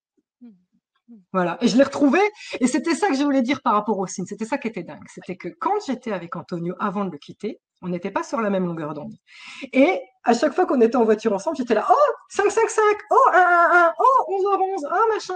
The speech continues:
Speaker 2: Puis il me disait, « Mais c'est pas possible. » Il me disait, « Mais, mais on te les met devant, on te met les met devant les yeux, c'est un film ou quoi ? » Et à chaque fois, il, mais il en revenait pas.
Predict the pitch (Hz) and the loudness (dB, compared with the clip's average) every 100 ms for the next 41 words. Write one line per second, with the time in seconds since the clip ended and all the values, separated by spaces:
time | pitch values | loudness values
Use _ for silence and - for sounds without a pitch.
0 | 240 202 180 160 165 151 135 139 - - | -10 -10 -10 -10 -12 -12 -16 -16 -16 -10
1 | 226 320 - 587 587 - - 226 226 220 | -4 -4 -4 -10 -12 -20 -10 2 4 4
2 | 220 254 214 175 - _ _ _ _ 220 | 2 2 2 2 -4 _ _ _ _ 0
3 | 220 262 277 277 - 254 240 220 - 175 | 2 2 2 2 4 4 6 4 2 -2
4 | 190 - 196 143 - _ 151 165 - 160 | -2 -2 -14 -16 -20 _ -20 -20 -18 -8
5 | 247 359 571 605 - 233 294 - - 679 | -4 -2 0 -2 0 2 0 -2 -8 -6
6 | 554 415 415 453 466 466 - - - - | 4 4 6 4 2 0 -18 -20 -20 0
7 | 254 240 285 - 554 523 262 247 247 - | 0 2 -2 2 2 4 4 2 -2 -8
8 | _ 214 208 196 190 302 427 466 427 370 | _ -2 2 0 0 0 0 -2 -4 -6